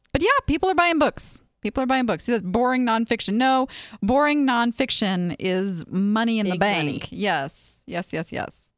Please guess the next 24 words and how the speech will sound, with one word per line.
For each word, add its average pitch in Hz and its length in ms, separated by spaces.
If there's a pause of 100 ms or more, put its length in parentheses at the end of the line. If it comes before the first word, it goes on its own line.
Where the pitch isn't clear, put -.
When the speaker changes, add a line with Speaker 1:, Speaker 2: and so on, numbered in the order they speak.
(120)
Speaker 1:
Good 403 140
job, - 280
Jeffrey. 139 400 (680)
And 214 220
then 294 680 (800)
one - 160
of - 60
my - 160
favoriteest. - 800
Which - 200
direction 247 360
was 202 100
I 196 60
going? - 460 (340)
Nope, 285 200 (180)
we 233 60
weren't 247 140
going 247 160
that - 120
way. 220 180 (180)
We're 359 80
going 403 160
this 440 120
way. 247 180